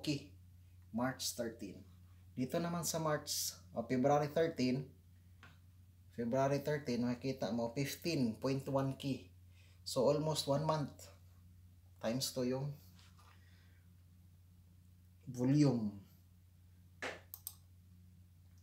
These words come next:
Okay, so update lang mga kabayan, at ingat-ingat palagi. Keep safe.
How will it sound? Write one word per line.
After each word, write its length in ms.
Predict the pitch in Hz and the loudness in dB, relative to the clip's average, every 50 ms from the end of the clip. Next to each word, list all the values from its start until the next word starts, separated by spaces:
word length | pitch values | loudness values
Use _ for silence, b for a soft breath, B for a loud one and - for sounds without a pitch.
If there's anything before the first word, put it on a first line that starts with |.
| - - - - - - - - - - - - - - - | -20 -20 -20 -20 -20 -20 -20 -20 -20 -20 -20 -20 -20 -12 -2
Okay, 240 | 110 131 143 147 143 | 0 0 2 2 0
so 160 | - 131 101 | 2 2 2
update 320 | 98 113 - 123 131 135 | 2 2 2 0 0 2
lang 220 | 135 139 135 135 139 | 2 2 2 4 2
mga 160 | 131 131 131 | 2 2 2
kabayan, 480 | 120 120 120 131 143 156 160 165 147 - | 2 4 4 4 4 4 2 2 0 0
at 160 | 113 117 - | -2 -2 -2
ingat-ingat 640 | - 90 110 117 120 113 - 95 110 127 131 135 135 - | -2 -2 0 0 0 0 0 -2 -2 0 -2 -2 -2 0
palagi. 480 | 120 117 117 117 120 120 147 170 156 - - B B B B B B B B B B - - - - - - - - - - - - - - - - - - - - - - - | 0 2 2 2 2 4 4 2 2 0 -4 B B B B B B B B B B -20 -20 -20 -20 -20 -20 -20 -20 -20 -20 -20 -20 -20 -20 -20 -20 -20 -20 -20 -20 -20 -18 -10
Keep 380 | 110 107 107 - 127 - - | -8 -8 -6 -4 -4 -2 2
safe. 560 | - - 123 113 107 110 - - - - B | 2 4 6 4 4 2 -2 -10 -12 -12 B